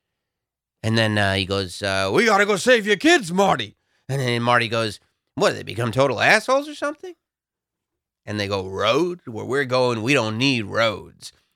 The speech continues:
Back to the Future Part Two is coming." If the Netflix thing comes up and it says Back to the Future Two starts in ten seconds, I go, "You know what? Let's let that run. Let's do Back to the Future Two.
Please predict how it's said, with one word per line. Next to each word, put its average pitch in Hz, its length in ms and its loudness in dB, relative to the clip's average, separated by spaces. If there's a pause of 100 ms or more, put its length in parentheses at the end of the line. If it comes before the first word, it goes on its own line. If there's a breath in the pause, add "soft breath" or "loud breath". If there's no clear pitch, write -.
(120)
Back 107 220 2
to 110 80 -10
the 104 80 -6
Future 107 320 -4
Part 131 320 2
Two 127 340 -4 (160)
is 117 240 -4
coming." 127 400 0 (1040)
If 123 120 -4
the 120 100 0
Netflix 202 460 2
thing 185 220 0
comes 156 300 -2
up 147 240 2
and 113 80 -12
it 113 120 -10
says 117 160 -4
Back 135 240 -2
to 151 40 -10
the 135 80 -6
Future 139 360 -6
Two 147 240 0
starts 127 340 -2
in 107 60 -8
ten 127 220 0
seconds, 139 500 -2
I 131 120 -2
go, 131 120 0
"You 127 140 -2
know 196 120 4
what? 208 280 2 (720)
Let's - 160 -14
let - 140 -2
that 143 180 4
run. 135 300 0 (1200)
Let's 165 220 2
do 214 180 4
Back 180 240 4
to 180 60 -10
the 170 80 -4
Future 170 360 -6
Two. 185 340 0